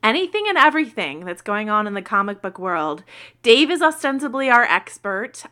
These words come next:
I do have some opinions and thoughts myself, though. So we're just gonna go through your questions and answer them on a week-by-week basis.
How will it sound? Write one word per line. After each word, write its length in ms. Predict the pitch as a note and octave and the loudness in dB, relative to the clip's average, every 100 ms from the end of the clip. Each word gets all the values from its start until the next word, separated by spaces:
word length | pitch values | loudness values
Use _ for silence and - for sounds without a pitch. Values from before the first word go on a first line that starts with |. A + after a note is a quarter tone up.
| - | -2
I 220 | G#3 C4+ | -2 -2
do 180 | D4 D4 | -4 -4
have 260 | C#4+ C4+ | -4 -4
some 160 | C#4+ C4 | -8 -10
opinions 480 | C4 C4 A#3 A3+ A3 | -10 -10 -10 -10 -10
and 100 | A3 | -8
thoughts 280 | G3+ G3 | -8 -10
myself, 580 | G#3 F#3 F#3 D#3+ G3+ - - | -12 -14 -14 -14 -16 -18 -14
though. 360 | F3+ D#3+ F#3+ - - - | -12 -10 -12 -14 -20 -20
So 460 | - - A#3+ A#3 A3+ | -16 -2 2 2 2
we're 240 | A3 A3+ | 0 -2
just 160 | A#3 A#3+ | -4 -8
gonna 120 | C4+ | -6
go 200 | A#3 A#3 | -4 -4
through 140 | A3+ C4 | -4 -6
your 80 | |
questions 600 | B3+ A#3+ A3 - G#3+ G#3+ | -6 -6 -6 -8 -8 -6
and 100 | A3 - | -8 -10
answer 280 | G3 G3 G#3+ | -10 -8 -8
them 220 | G3 G3+ | -6 -6
on 80 | G3 | -6
a 60 | |
week-by-week 500 | F#3 G3 G3+ F#3 F3+ | -6 -6 -6 -6 -8
basis. 680 | - F3+ G3+ B3+ C4+ C#4+ - | -8 -8 -8 -6 -6 -8 -12